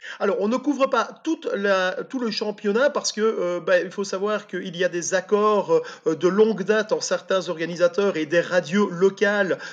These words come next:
euh, avec lesquelles ils ont lié des, des, des, des contacts depuis longtemps. Mais par contre, on est présent, euh, sur la plupart des manches du championnat de Belgique, euh, donc c'est-à-dire les principaux, euh, rallyes, le rallye de Wallonie, le Condro,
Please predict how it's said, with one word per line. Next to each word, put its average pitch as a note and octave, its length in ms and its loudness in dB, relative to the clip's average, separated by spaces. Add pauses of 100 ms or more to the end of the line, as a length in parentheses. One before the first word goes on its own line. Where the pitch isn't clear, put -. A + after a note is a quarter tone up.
(140)
euh, D3+ 440 8
avec E3 220 -2
lesquelles E3 240 0
ils D#3 160 -6
ont D#3 80 -2
lié D#3 260 -2
des, D3+ 300 4
des, C#3+ 180 -2
des, C#3+ 140 -4
des D3 120 -4
contacts D#3+ 380 -4
depuis D3 220 -8
longtemps. A3 400 2
Mais G3 100 2
par F3+ 160 -2
contre, B3 240 0
on F#3 120 -2
est F#3+ 80 0
présent, G3 420 0 (260)
euh, E3 80 -2
sur F3+ 160 -2
la E3 120 2
plupart G#3 600 0
des E3 140 -2
manches F#3+ 340 -2
du D#3+ 180 -8
championnat F3 380 -2
de D3 60 -4
Belgique, G3+ 440 0
euh, D#3+ 120 4
donc D#3 180 -6
c'est-à-dire D#3+ 240 0
les D3+ 80 0
principaux, F#3 720 0
euh, D#3+ 100 8
rallyes, D#3+ 340 -2
le E3 100 0
rallye D3+ 180 -2
de D3 80 -12
Wallonie, E3 480 0
le D#3 160 -4
Condro, E3+ 640 0